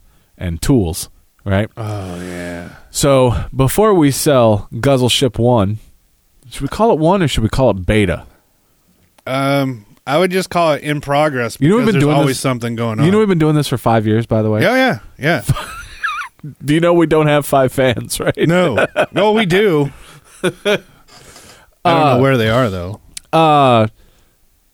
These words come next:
Speaker 1: but I went to, uh, we had to go to the hardware store. Got to replace a couple ceiling fans upstairs. So
Speaker 2: Mm.
Speaker 1: Go to the, go to the hardware store, and they've got a giant display with a fucking smart toilet. Have you looked at that?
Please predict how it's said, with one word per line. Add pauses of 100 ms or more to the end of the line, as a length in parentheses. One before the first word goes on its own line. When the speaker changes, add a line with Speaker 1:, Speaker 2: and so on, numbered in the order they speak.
(120)
Speaker 1:
but
I
went
to,
uh,
we
had
to
go
to
the
hardware
store. (480)
Got
to
replace
a
couple
ceiling
fans
upstairs.
So
Speaker 2:
Mm. (380)
Speaker 1:
Go
to
the, (200)
go
to
the
hardware
store,
and
they've
got
a
giant
display
with
a
fucking
smart
toilet. (500)
Have
you
looked
at
that?